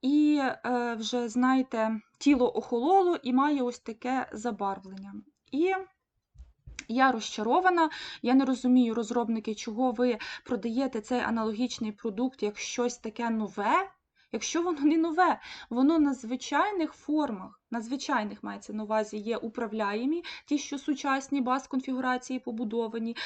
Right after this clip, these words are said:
а є звичайні форми, застарілі. І ви її використовуєте їх тут.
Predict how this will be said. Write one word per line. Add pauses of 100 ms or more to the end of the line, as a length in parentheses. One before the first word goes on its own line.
(120)
а
є
звичайні
форми,
застарілі. (640)
І
ви
її
використовуєте
їх
тут.